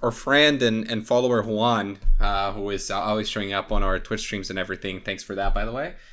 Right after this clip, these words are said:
Uh, he's a big fan of this game as well, and he, I've seen him, uh, him talk about it online, um, like, on the social media, on his social medias and et cetera. But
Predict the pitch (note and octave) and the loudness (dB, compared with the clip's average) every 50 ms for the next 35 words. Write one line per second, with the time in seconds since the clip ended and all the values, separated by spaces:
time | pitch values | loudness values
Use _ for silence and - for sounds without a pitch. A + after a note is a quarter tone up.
0 | - - - A2 A2 A2 A2+ A2+ C#3 D3 D3 D#3 C#3+ D3 - - C3+ B2+ A#2+ G#2 | -20 -12 -6 -2 0 0 0 2 2 2 2 4 2 2 0 2 0 0 0 2
1 | A2 G2+ - A2 A2 G2+ F#2+ F2 - G#2+ G#2 G2 F#2 F#2 F2+ F#2+ G#2 G#2+ G2+ F#2+ | 4 4 4 4 4 2 0 -4 -2 0 0 2 2 0 -2 -4 -4 -2 0 0
2 | G2 G#2 G#2 - - A#2+ A2 G#2+ G#2+ A2+ G#2 G2+ G2 F#2 F#2 F#2 F#2 G2+ A2+ A2+ | 0 0 -2 -2 -4 -4 -4 -4 -4 -6 -6 -6 -6 -6 -6 -6 -6 -8 -8 -10
3 | G2+ F#2 - A2 G#2 G2 - F#2 F#2 F2+ F2+ F2 F2 F2 F2 D#2+ F2 F#2 F#2+ F2+ | -10 -8 -4 -2 -2 -2 -2 -4 -2 -2 -2 -2 -4 -8 -10 -10 -10 -10 -8 -8
4 | F2+ F#2+ F#2+ - _ _ _ _ _ - A#2 G#2 G2 F#2 F#2 G#2 A2+ A2+ G#2+ - | -8 -10 -12 -18 _ _ _ _ _ -6 -4 -4 -4 -4 -6 -8 -8 -10 -8 -8
5 | A2 G2 F#2 F#2 - G#2+ G#2 - G#2 G2 G2 - G2 A#2+ A2 F#2 - - G2+ F#2+ | -8 -8 -8 -6 -6 -6 -6 -6 -8 -8 -8 -6 -6 -6 -6 -6 -6 -8 -8 -10
6 | - - F#2 F#2+ F#2 F#2 F2+ F#2 F2 - - - - F2+ E2+ - - F#2 F2 - | -8 -8 -8 -8 -8 -8 -6 -6 -8 -8 -6 -8 -10 -10 -10 -8 -8 -8 -8 -8